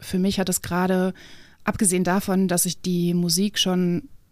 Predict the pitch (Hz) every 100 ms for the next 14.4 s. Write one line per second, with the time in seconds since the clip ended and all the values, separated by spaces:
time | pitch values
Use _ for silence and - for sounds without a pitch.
0 | - - 208 - 220 185 180 220 208 202
1 | - 180 175 208 254 262 277 - 196 -
2 | 190 180 - 196 - 190 180 185 180 -
3 | 202 185 - 175 196 233 240 202 202 208
4 | - 185 185 175 180 - - - - -
5 | - - - 202 185 - 185 - 190 175
6 | 180 180 175 175 185 - 180 185 - 220
7 | 208 185 175 170 - 175 196 285 - -
8 | - - - - - 185 180 180 180 -
9 | 185 180 175 170 180 180 - - - -
10 | - - - _ _ - 202 185 175 -
11 | 180 202 220 214 - - 190 190 185 180
12 | 175 214 254 - - - - - - -
13 | - 196 269 381 - - - - - -
14 | - - 208 196